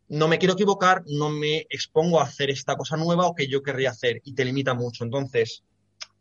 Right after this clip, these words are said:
algo que, y, y ojo, a día de hoy sigo trabajando sobre ello porque cuesta. Eh, sobre todo a la gente que empieza, ten claro por qué haces las cosas, ten claro que quieras o no vas a fallar,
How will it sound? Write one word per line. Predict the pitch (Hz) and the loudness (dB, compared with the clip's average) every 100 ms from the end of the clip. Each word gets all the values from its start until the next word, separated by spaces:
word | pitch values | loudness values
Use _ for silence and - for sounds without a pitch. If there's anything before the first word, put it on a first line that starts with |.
| _ - | _ 0
algo | 165 175 | 4 4
que, | 170 165 156 151 - | 4 4 4 0 -4
y, | 151 139 139 135 | -8 -6 -4 2
y | |
ojo, | 139 131 175 | 2 4 4
a | |
día | 156 160 | 4 4
de | 151 | 2
hoy | |
sigo | 165 147 | 0 -2
trabajando | 139 131 135 131 | -2 -4 -6 -8
sobre | 135 131 | -6 -2
ello | 135 151 | 2 0
porque | 131 - 120 113 - _ _ _ _ _ _ _ - _ - | 0 -4 -2 -2 -6 _ _ _ _ _ _ _ -20 _ 4
cuesta. | 151 135 - 113 113 - | 6 6 0 -4 -4 -2
Eh, | 131 131 131 131 131 - | 0 2 0 -2 -4 -2
sobre | - 156 | 2 4
todo | 180 165 | 4 4
a | |
la | 143 | 2
gente | 147 151 151 | 0 -2 -2
que | |
empieza, | 147 151 156 175 175 - _ _ _ _ _ _ _ _ _ _ _ _ _ _ _ _ | -2 -2 0 2 0 -2 _ _ _ _ _ _ _ _ _ _ _ _ _ _ _ _
ten | 185 185 | 2 4
claro | 175 156 | 4 4
por | 147 147 | 4 0
qué | 147 | -2
haces | 143 151 | -2 -2
las | 135 139 | -2 -2
cosas, | 160 - 175 170 | -2 0 -2 -2
ten | - 175 | -2 0
claro | 170 160 139 | 2 2 2
que | - 131 - _ _ _ _ _ | 0 -4 -6 _ _ _ _ _
quieras | - 156 147 | 2 2 2
o | |
no | 143 | -2
vas | 127 123 | -2 -4
a | |
fallar, | 123 120 123 156 | -4 0 2 0